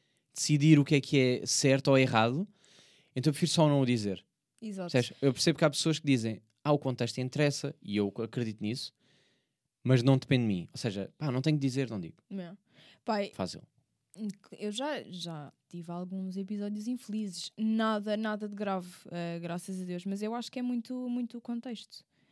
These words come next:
Speaker 2: Eu acho que é muito o, o tom que a
Speaker 1: O
Speaker 2: pessoa
Speaker 1: tom, sim.
Speaker 2: u-, u-, que a pessoa usa. Tipo, não vou, eu tenho amigos que me chamam de preta. E eu, pronto, não, obviamente não
Speaker 1: Uhum.
Speaker 2: sou preta, preta, obviamente. E não le-, não leva a mal.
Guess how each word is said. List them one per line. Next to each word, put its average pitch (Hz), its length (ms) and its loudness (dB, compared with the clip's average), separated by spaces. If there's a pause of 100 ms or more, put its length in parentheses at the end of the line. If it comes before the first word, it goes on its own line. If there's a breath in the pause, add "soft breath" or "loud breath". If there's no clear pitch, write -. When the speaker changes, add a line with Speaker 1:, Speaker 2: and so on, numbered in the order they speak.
(340)
Speaker 2:
Eu 190 180 -4
acho 202 180 -4
que - 140 -8
é 202 80 0
muito 214 420 -2 (160)
o, 233 120 -2
o 220 60 -2
tom 233 400 0
que 220 100 -6
a - 20 0
Speaker 1:
O 139 40 0
Speaker 2:
pessoa 131 280 4
Speaker 1:
tom, 117 60 2
sim. - 260 -2
Speaker 2:
u-, - 140 -8 (200)
u-, - 60 -12
que 240 100 -6
a - 20 -8
pessoa 233 360 -6
usa. 202 440 -6 (400 soft breath)
Tipo, 170 520 -12
não 185 160 -8
vou, 190 320 -8
eu 196 120 -4
tenho 220 320 -4
amigos 220 340 -6
que - 100 -8
me 226 60 -4
chamam 247 340 -6
de 247 60 -6
preta. 233 440 -8
E 151 180 -12
eu, 156 260 -16
pronto, 165 240 -14
não, 160 540 -12
obviamente 170 520 -12
não 185 120 -8
Speaker 1:
Uhum. 110 120 -4
Speaker 2:
sou 190 160 -6
preta, 202 300 -10
preta, 202 360 -10
obviamente. 175 600 -12 (400 soft breath)
E 185 80 -4
não 202 180 0
le-, 214 120 4
não 247 240 0
leva 247 280 -2
a - 20 -4
mal. 262 400 -2